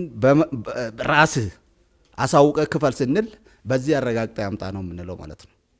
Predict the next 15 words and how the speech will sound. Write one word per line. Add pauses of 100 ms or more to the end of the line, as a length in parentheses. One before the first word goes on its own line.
(360)
ቅድም
የተባለው
አደራ
የተሰጠዋል። (1300)
ከኔ
አሁን
አንድ
እቃ
ከገዛው (1000)
በመቶ
ብር
ከገዛው
አስራ
አምስት
ብር